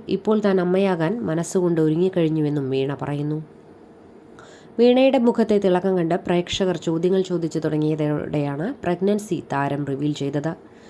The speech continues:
"കഴിഞ്ഞ മൂന്ന് നാല് മാസമായി എനിക്ക് ഏറ്റവും കൂടുതൽ ലഭിക്കുന്ന കമന്റാണ് 'വീണ പ്രഗ്നന്റ് ആണോ?' എന്നത്.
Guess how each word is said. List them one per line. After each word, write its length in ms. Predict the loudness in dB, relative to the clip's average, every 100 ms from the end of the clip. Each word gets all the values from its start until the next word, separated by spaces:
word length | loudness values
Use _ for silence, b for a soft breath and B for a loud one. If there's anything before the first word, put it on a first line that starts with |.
| B B B 2
"കഴിഞ്ഞ 220 | 4 6
മൂന്ന് 300 | 4 4 2
നാല് 160 | 2 2
മാസമായി 520 | 2 0 0 0 2
എനിക്ക് 360 | 4 2 2 0
ഏറ്റവും 380 | 0 -2 -2 0
കൂടുതൽ 280 | 0 0
ലഭിക്കുന്ന 380 | 0 0 -2 -2 -2
കമന്റാണ് 560 | -2 -2 -2 -2 -4
'വീണ 260 | -2 0 0
പ്രഗ്നന്റ് 500 | -2 -6 -4 -2 -2
ആണോ?' 220 | -2 -4
എന്നത്. 380 | -4 -4 -4 -6